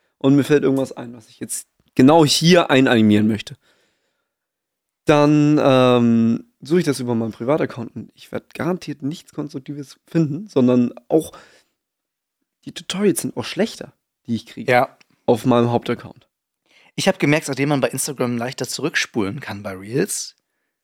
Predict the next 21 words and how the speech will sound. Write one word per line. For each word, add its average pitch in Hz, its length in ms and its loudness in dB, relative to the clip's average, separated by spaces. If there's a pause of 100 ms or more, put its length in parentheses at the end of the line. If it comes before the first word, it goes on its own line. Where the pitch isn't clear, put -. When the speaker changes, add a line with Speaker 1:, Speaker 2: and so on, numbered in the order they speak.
(360)
Speaker 2:
hab 151 200 -6
ich 156 100 -4
mir 147 80 2
meinen 131 200 0
Feed - 220 -10
komplett 135 360 -4
zerschossen - 480 -8
mit 123 100 -12
Taylor 107 200 -10
Swift. - 380 -18 (1040)
Speaker 1:
Wie - 140 -20
zurückspulen? 120 680 -20 (380)
Speaker 2:
Man 139 140 -4
kann 175 220 0
bei 151 100 4
Reels 156 260 2
jetzt 147 160 -4
leichter 139 300 0
zurückspulen. - 680 -8 (680)
Speaker 1:
Kann 123 160 -6
zurückspulen? 113 540 -10